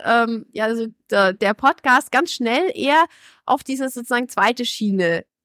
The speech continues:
zubewegt. Und das sind, wenn ich Gespräche führe, tatsächlich heute auch eher die Gespräche, so dieses, wie gehst du eigentlich ans Lernen ran? Was sind deine Themen? Ähm,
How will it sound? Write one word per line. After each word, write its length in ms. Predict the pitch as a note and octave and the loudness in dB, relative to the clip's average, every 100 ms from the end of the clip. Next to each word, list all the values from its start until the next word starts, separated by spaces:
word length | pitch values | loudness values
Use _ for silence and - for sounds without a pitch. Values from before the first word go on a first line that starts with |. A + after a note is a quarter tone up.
| - | -8
zubewegt. 600 | B3 G3+ F#3 E3+ F3 F3 | -4 0 0 0 -2 -2
Und 120 | G#3 | -4
das 140 | A#3+ F4 | -2 0
sind, 220 | F4 E4 - - - | 0 0 -8 -10 0
wenn 160 | A#3+ | 2
ich 140 | C#4 - | 2 -2
Gespräche 560 | B3 - B3 D4 F4 | -6 0 2 2 -2
führe, 220 | - C#4+ | -2 -2
tatsächlich 560 | D4+ C#4+ A#3 B3+ C#4+ - | 0 0 0 -2 -6 2
heute 360 | A3+ B3+ - - | 4 4 2 2
auch 140 | - | 0
eher 280 | - E4 F4+ | 2 4 4
die 100 | G#3+ | 2
Gespräche, 400 | G3+ - F#3+ A3+ | -4 -2 -2 -2
so 60 | |
dieses, 340 | A3 A3 A3 A3 | -2 -4 -4 -6
wie 240 | G#3+ C#4+ E4+ | -4 -4 -4
gehst 360 | A#3+ B3+ D#4+ C#4 | -2 -2 -2 0
du 80 | |
eigentlich 480 | - C#3 G#3 A3+ - | 2 2 2 -2 -2
ans 260 | G#3 G#3+ - | -2 -2 -4
Lernen 420 | F#3+ F3+ F3 E3+ | -2 0 -2 -4
ran? 260 | F3+ G#3+ D#4+ A4 G#4 - - - | -2 0 2 0 -4 -12 -20 -2
Was 260 | G#3 G#3 - | 2 2 2
sind 280 | G3+ G3+ | -6 -4
deine 360 | - E3+ F3 E3+ | -2 0 -2 -6
Themen? 640 | - C4+ D4 F4 F4+ F4 E4+ - - - | -6 -2 0 2 2 0 -2 -14 -18 0
Ähm, 760 | A#3+ A#3+ A#3 A#3 A#3 A#3+ A#3+ | 4 6 4 4 2 2 0